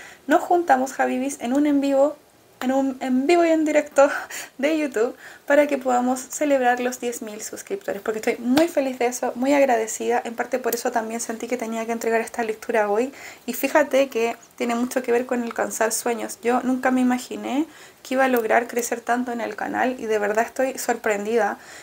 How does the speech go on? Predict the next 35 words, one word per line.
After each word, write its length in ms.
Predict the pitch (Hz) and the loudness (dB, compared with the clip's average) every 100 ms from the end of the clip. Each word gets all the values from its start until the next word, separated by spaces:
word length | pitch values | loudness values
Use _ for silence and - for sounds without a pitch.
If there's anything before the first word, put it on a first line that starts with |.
| - | -8
y 60 | - | 0
siento 260 | 277 247 | 2 2
que 80 | 254 | -2
ha 40 | 233 | -4
sido 240 | 240 247 | -2 0
un 120 | 247 | 0
milagro 400 | 233 214 226 240 | 0 2 2 2
en 100 | 226 | -2
mi 100 | 214 | -4
vida 320 | 196 196 208 - | -2 0 0 -2
y 80 | - | -4
que 120 | 226 | -4
ha 60 | |
sido 300 | 220 269 262 | -4 0 0
simplemente 560 | 262 262 269 254 254 254 | 0 0 2 0 2 0
perseverancia, 760 | 240 - 226 214 220 226 240 226 | 0 -2 0 -2 -2 -2 -2 -4
constancia 720 | 208 202 226 226 - 240 233 - - - - | -6 -4 -2 -2 0 -2 -2 -8 -18 -20 -8
y 100 | 254 | 0
sin 180 | 320 339 | 2 2
estar 280 | 349 311 | 2 2
nerviosa 680 | 330 320 285 220 233 240 247 | 4 4 2 0 -2 0 -2
y 120 | 226 214 | -2 0
tensa 440 | 226 240 247 233 | 0 0 0 -2
de 100 | 226 | -2
que, 140 | 226 | 0
"Ay, 220 | 233 262 262 | 2 2 2
quiero 220 | 254 254 | 2 4
lograr". 320 | 240 233 247 | 4 2 2
No, 220 | 262 370 | 2 2
simplemente 560 | 415 349 330 330 339 330 | 0 0 2 2 2 0
yo 140 | 320 | -2
quería 240 | 311 285 285 | -2 0 2
entregar 460 | 277 240 226 233 - - - - | 0 -2 -2 -6 -12 -20 -20 -4
mis 140 | 262 | 0
lecturas, 640 | 254 254 226 214 220 - | 0 0 -2 2 0 0